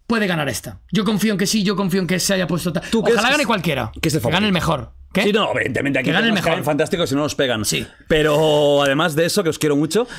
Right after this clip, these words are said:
Speaker 2: em, ¿tú crees que va a ganar Drafko?
Speaker 1: Molaría que ganase y que hubiese una tercera para el desempate.
Speaker 2: Uf,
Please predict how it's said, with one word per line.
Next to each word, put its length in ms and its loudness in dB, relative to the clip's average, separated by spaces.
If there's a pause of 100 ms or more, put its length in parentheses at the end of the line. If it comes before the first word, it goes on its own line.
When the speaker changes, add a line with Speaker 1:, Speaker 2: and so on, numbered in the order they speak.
(240)
Speaker 2:
em, 420 0
¿tú 100 -2
crees 140 0
que 80 0
va 60 0
a 60 0
ganar 180 0
Drafko? 80 0
Speaker 1:
Molaría 400 0
que 100 0
ganase 540 0
y 120 -2
que 240 -2
hubiese 360 0
una 140 0
tercera 360 -2
para 160 -2
el 60 -4
desempate. 560 -4
Speaker 2:
Uf, 380 -4